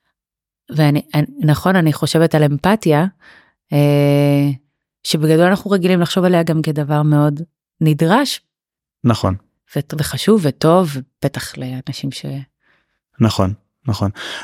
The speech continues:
Speaker 2: אז, אז קודם כל, לגבי איך זה נראה, זה בעצם, אני אתן לזה אולי בצורת דוגמה,
Speaker 1: כן.
Speaker 2: ב-, ב-, בביטוי הכי קלאסי של זה, הכי טהור של זה, זה שנגיד, את תספרי לי אירוע מאוד מאוד קשה שקרה לך,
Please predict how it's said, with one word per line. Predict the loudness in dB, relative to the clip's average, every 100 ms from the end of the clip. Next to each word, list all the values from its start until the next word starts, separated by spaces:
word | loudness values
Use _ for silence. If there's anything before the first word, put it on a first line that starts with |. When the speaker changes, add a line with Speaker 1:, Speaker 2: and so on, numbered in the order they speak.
| -4
Speaker 2:
אז, | -2
אז | -2
קודם | 0 0
כל, | 0 0
לגבי | 2 2
איך | 2 2
זה | 2
נראה, | 2 2 2 0
זה | -2
בעצם, | -2 -2 -2 0
אני | 2
אתן | 2
לזה | 2 2
אולי | 2
בצורת | 2 -2 -2 0 0
דוגמה, | 0 2 2 2
Speaker 1:
כן. | -4 -16 -20 _ -4
Speaker 2:
ב-, | -2 0
ב-, | 2 2 -2 -4
בביטוי | 0 2 2 0 0 -2 -4 -6 -2 2 2
הכי | 2 -2
קלאסי | 0 0 0 -2
של | -2 -2
זה, | 0
הכי | 0 0
טהור | -2 -2 0 0
של | 0 -2
זה, | 0 0 -2 -6 -16 -20 -20 -20 _
זה | -6 -2 -2
שנגיד, | 0 2 2 4 2 2 0 -2 -2 0 2 4 2 0 -4 -8 _ _ -4
את | -4 -2
תספרי | -4 -2 -4 -2 2 2 2
לי | 0 0 0
אירוע | 0 0 2
מאוד | 2 2
מאוד | 0 -2
קשה | -4 -2
שקרה | -2 -4 -4 -4 -2
לך, | 0 0 0 -6